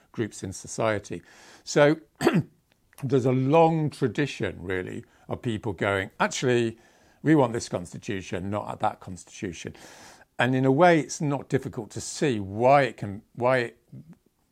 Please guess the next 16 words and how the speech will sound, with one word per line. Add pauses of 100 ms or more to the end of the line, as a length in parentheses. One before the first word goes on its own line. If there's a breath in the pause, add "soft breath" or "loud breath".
why
it
often
becomes
a
mass
movement
subject
or, (380 loud breath)
uh,
an
area
of
massive
social
confrontation,